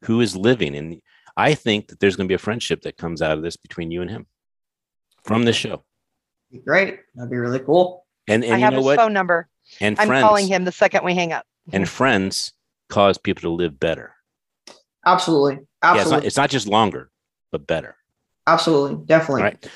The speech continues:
Speaker 1: So
Speaker 2: Absolutely.
Speaker 1: you had some, uh, bullying incidents. You had some people that, unfortunately, I wasn't in your seventh grade class to milk the, uh, the steak and potatoes, uh, opportunity. But you now know from now on that that's the mindset you can give to other people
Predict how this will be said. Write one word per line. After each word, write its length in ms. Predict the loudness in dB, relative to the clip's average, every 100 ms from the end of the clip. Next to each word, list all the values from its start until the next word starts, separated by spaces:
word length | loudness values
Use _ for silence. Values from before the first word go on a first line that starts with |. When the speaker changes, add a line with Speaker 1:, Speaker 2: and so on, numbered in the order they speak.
| -16
Speaker 1:
So 280 | 0 4 4
Speaker 2:
Absolutely. 80 | 0 -12 -20 _ _ _ -8
Speaker 1:
you 120 | -2
had 220 | 2 2 2
some, 220 | 0 2
uh, 140 | 2
bullying 400 | 4 2 2 2
incidents. 520 | 2 0 2 2 0 0
You 100 | 2
had 160 | 2
some 140 | 2 -2
people 420 | -2 0 2 4
that, 200 | 2 2
unfortunately, 580 | 0 -2 2 2 2 2
I 60 |
wasn't 320 | 4 4 2 0
in 40 |
your 100 | 0
seventh 280 | 2 0 2
grade 160 | 0 0
class 360 | 0 2 0
to 260 | 0 0 0 -6 0
milk 320 | 2 2 -2
the, 200 | 0 2
uh, 180 | 4 0
the 120 | -2
steak 340 | 0 2 2
and 120 | -2
potatoes, 640 | -6 0 2 2 0 -6 -12 -12
uh, 400 | -6 -4 -4 -6
opportunity. 720 | -4 -4 -4 -8 -6 -6 -8 -12 _ _ -12 -2
But 220 | 2 2
you 160 | 0 -2
now 200 | 2 2
know 220 | 4 4
from 180 | 2 0
now 200 | -2 2
on 360 | 4 2 0 -8 _ _
that 120 | -4
that's 220 | -2 0
the 60 | 0
mindset 380 | 0 0 0 -4
you 100 | -4
can 100 | -2
give 180 | -2 -2
to 100 | -4
other 260 | 0 2 2
people 520 | -2 -6 -6 -8